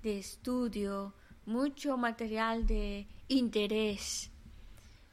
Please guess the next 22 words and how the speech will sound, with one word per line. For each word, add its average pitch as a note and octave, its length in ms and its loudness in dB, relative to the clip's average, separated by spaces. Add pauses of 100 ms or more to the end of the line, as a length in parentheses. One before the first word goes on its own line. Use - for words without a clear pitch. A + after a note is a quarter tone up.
(120)
pero A3+ 220 4
de A3+ 100 4
todo D#4 300 4
eso D4 260 4
debemos C4 640 2 (160)
tomar A#3+ 320 4
aquello C#4 440 2
lo B3 120 2 (360)
que A3+ 100 -4
realmente B3+ 540 0
sea A#3 260 0
valioso A3+ 720 0
y D4+ 80 -8
que A#3 140 -10
realmente G#3+ 420 -4
nos G#3 220 -4
esté A3 340 -6 (720)
ayudando G#3+ 960 0
a A3+ 120 0
encontrarnos G#3+ 1040 -4
interiormente A#3+ 800 0
mejor". F#3+ 420 -8